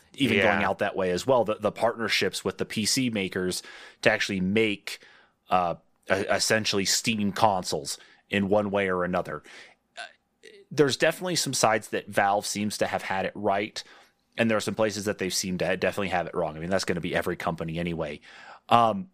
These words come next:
Speaker 1: but where they've definitely been successful at is in the V R side of things, and that's where I could see
Speaker 2: Mm-hmm.
Speaker 1: them, exactly like you s-, you were saying there and alluding to, is that maybe they are finally realizing that the way for us to branch out,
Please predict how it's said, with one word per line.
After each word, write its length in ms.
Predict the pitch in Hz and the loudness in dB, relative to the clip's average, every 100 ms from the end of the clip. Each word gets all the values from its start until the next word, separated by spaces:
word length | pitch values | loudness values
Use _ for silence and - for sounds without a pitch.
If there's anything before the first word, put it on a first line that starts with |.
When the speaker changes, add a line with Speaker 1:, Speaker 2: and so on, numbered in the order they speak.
| 110 | 0
Speaker 1:
but 160 | 139 | 2
where 180 | 143 139 | 4 2
they've 140 | 127 113 | 2 2
definitely 340 | 120 - 127 | 0 2 -2
been 140 | 110 | -2
successful 500 | 104 104 - 120 - | -2 2 2 2 2
at 120 | 104 98 | 2 2
is 120 | 90 | 0
in 80 | 92 | -2
the 60 | |
V 200 | 85 98 | 0 2
R 180 | 107 117 | 4 2
side 240 | - 92 | 0 -2
of 80 | 85 | -2
things, 300 | - 90 80 | -4 -6 -4
and 100 | 90 | -2
that's 220 | 95 98 | 0 0
where 100 | - | -2
I 60 | 98 | -2
could 160 | 95 90 | -4 -6
see 200 | 107 98 | -4 -2
Speaker 2:
Mm-hmm. 80 | 90 | 0
Speaker 1:
them, 400 | 95 92 90 80 - - - - - | 0 0 -4 -8 -16 -20 -20 -6 0
exactly 380 | 110 107 101 | 4 4 2
like 180 | 104 92 | -2 0
you 80 | 135 | 0
s-, 180 | 160 - | 0 -2
you 160 | 113 113 | -2 -2
were 100 | 101 | 0
saying 260 | - 175 | 2 2
there 120 | 120 101 | 0 0
and 80 | |
alluding 320 | 90 117 139 98 | 2 2 0 0
to, 140 | 101 | -2
is 100 | 92 | 0
that 100 | 101 | 0
maybe 180 | 107 101 | 0 0
they 160 | 107 | 2
are 400 | 107 110 123 110 - - - | 4 4 4 2 -4 -16 -2
finally 320 | - 117 113 | 4 4 4
realizing 580 | 110 160 131 110 117 113 | 2 2 2 0 0 0
that 140 | 104 | 0
the 80 | - | 0
way 200 | 98 107 | 0 0
for 160 | - 113 | 2 0
us 100 | - | 0
to 80 | |
branch 340 | 101 107 104 95 | -2 -2 -2 0
out, 380 | 123 131 113 | 4 4 4